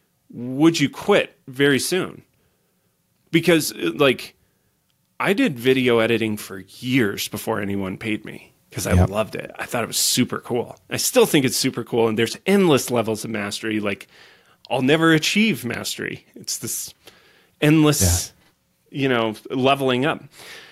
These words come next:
Speaker 1: Uh, the second one is freedom. So are you free of micromanaging B S? Are you free of people, like,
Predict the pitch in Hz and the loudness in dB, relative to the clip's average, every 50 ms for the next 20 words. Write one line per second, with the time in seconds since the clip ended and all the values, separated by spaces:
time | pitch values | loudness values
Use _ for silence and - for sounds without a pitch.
0 | - _ _ - - 120 123 127 123 120 107 139 151 151 135 - 202 214 - 240 | -20 _ _ -4 -2 0 2 2 2 0 -2 -2 0 0 2 2 2 0 2 0
1 | 240 240 226 190 - - - - - - 139 156 196 143 104 95 98 110 143 170 | 0 0 0 0 0 -2 -4 -6 -4 0 0 0 2 0 -2 -4 -4 -6 -8 -8
2 | - _ _ _ _ _ _ - - - 139 131 135 135 127 - 135 139 147 151 | -10 _ _ _ _ _ _ -10 -2 2 4 4 4 4 4 2 2 4 2 2
3 | 147 - - 127 135 147 160 151 139 120 107 104 - - - 113 117 120 123 - | 0 -2 -2 0 2 4 4 4 4 2 0 -6 -14 -16 -10 -6 -2 -2 -2 0
4 | - 139 123 117 117 113 113 113 117 107 120 117 113 110 - 123 120 123 143 139 | 2 0 2 2 2 0 0 0 -2 -2 -2 -4 -4 -4 -4 -4 -2 0 0 -2
5 | 107 95 - - - - - 113 117 107 110 117 - - - - 143 143 139 143 | -2 -4 -6 -10 -8 -6 -4 -2 -2 -2 -4 -6 -6 -8 -10 -4 0 2 2 2
6 | 147 - - 120 113 107 - - - - 135 127 - 135 123 120 120 113 107 113 | 2 2 0 -2 -2 -2 -8 -14 -6 -6 -6 -4 0 2 2 2 2 0 -2 -4
7 | 110 107 101 - - | -4 -4 -4 -8 -14